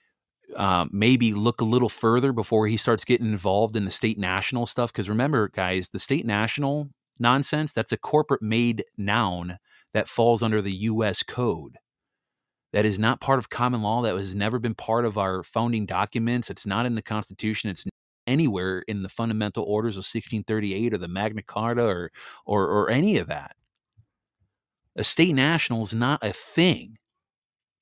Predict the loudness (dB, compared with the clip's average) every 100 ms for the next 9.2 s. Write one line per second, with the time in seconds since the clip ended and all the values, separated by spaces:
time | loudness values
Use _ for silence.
0 | _ _ _ _ _ _ _ _ _ 2
1 | 2 4 4 4 4 4 2 2 0 -2
2 | -4 2 4 4 2 0 -4 -4 -6 -2
3 | 0 0 -2 0 0 0 -2 -2 -2 -2
4 | -2 -2 -4 -6 -6 -2 -2 -2 -2 -4
5 | -2 2 4 2 0 -2 -2 -4 -4 -4
6 | -4 -6 _ -4 -2 0 0 0 -4 -2
7 | 2 2 0 _ _ _ _ _ _ -20
8 | -6 2 4 2 -2 -2 0 0 0 -2
9 | -4 -4